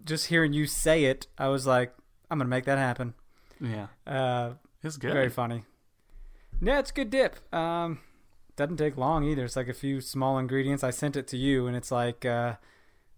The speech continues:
Speaker 1: you know, you just blend it all up and enjoy.
Speaker 2: Yeah, so that's good. Um, you can probably
Speaker 1: Dude, I
Speaker 2: Google
Speaker 1: like, I
Speaker 2: for
Speaker 1: like
Speaker 2: the
Speaker 1: a good
Speaker 2: recipe.
Speaker 1: pizza.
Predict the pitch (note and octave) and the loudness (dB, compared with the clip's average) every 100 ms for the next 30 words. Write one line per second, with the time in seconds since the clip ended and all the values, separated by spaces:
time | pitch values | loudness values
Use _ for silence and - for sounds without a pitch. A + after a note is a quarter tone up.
0 | _ - - D3 B2 A#2+ - C3+ C3+ C3 | _ -20 -10 -6 -4 -6 -4 0 2 4
1 | C3+ C3 C3+ D#3+ C3 B2+ C#3 D3 C#3 B2+ | 6 6 4 2 -4 -4 -6 -6 -6 -2
2 | C3+ E3 C3+ G2 - - - - _ _ | -2 -2 -2 -6 -18 -20 -20 -20 _ _
3 | - - A2+ A2 - - - B2+ C#3 - | -18 -10 -10 -10 -16 -10 -2 2 2 2
4 | - A#2 A#2 A#2+ A#2+ - A#2 A2 G#2+ G#2 | -2 0 0 -2 -6 -6 -4 -2 -4 -6
5 | A2 - - - _ _ _ _ _ _ | -10 -18 -20 -20 _ _ _ _ _ _
6 | _ _ - G#2+ - G2+ G#2+ G#2 F#3+ G3+ | _ _ -8 -8 -6 -4 -2 2 4 4
7 | C#4 B3+ - - - - - - - - | 2 0 0 -4 -6 -8 -14 -16 -18 -20
8 | - - A3 C#4 A3+ G3 F3 - A3 - | -12 -2 0 0 0 0 0 0 -2 0
9 | D#3 A#2 | -2 -2